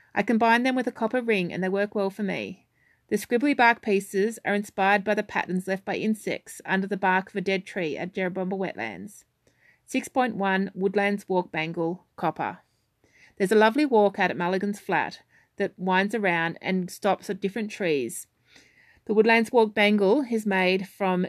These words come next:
taking imprints of the bark of all those types of different trees and some of the grasses. Six point two Kangaroo Grass Cuff, nine two five silver. This is quite a large cuff, and it was made by pressing a kangaroo grass seed head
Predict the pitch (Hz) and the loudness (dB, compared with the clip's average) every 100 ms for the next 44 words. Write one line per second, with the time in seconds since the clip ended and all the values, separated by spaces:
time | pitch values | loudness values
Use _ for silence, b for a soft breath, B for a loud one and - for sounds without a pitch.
0 | 214 - 202 208 - 240 226 208 160 - | -4 -4 -4 -4 -4 -4 -2 -2 -2 -6
1 | - 190 185 185 175 175 185 196 202 196 | -8 -4 0 2 2 0 -2 -2 0 0
2 | 190 _ - 185 - 196 190 214 - 208 | -2 _ -4 -4 -2 -6 -4 -6 -6 -2
3 | 170 156 170 - 175 196 175 185 180 139 | 0 0 -4 -6 -6 -6 -8 -6 -4 -4
4 | 175 131 85 - - _ _ _ _ _ | -6 -12 -14 -16 -20 _ _ _ _ _
5 | _ _ b b b b - 233 - 254 | _ _ b b b b -4 -4 0 0
6 | 226 - 196 190 190 226 226 226 240 240 | 0 2 4 4 2 -2 -2 0 -2 0
7 | 220 202 202 - 180 175 - - 180 175 | 2 2 2 0 2 2 -2 -4 -2 -2
8 | 190 202 190 185 175 - 180 160 110 - | -2 -4 0 -2 -2 -4 -4 -4 -6 -8
9 | _ _ _ b b b 262 294 - 277 | _ _ _ b b b 0 0 2 4
10 | 262 208 208 226 - 240 285 349 - _ | 4 4 4 2 -2 0 2 2 -4 _
11 | _ 196 202 190 - _ - 202 208 208 | _ -2 0 -2 -6 _ -4 0 0 0
12 | 208 214 240 226 - 196 196 - 240 226 | 2 2 2 -2 0 2 0 -2 -6 -4
13 | 233 214 208 208 b b b b - 196 | -2 0 0 -2 b b b b -2 0
14 | 196 - 262 269 277 262 240 220 220 - | -2 -4 -4 -2 -2 -2 0 0 -2 -6
15 | - 240 247 202 104 85 - | -2 -2 -2 -4 -4 -6 -12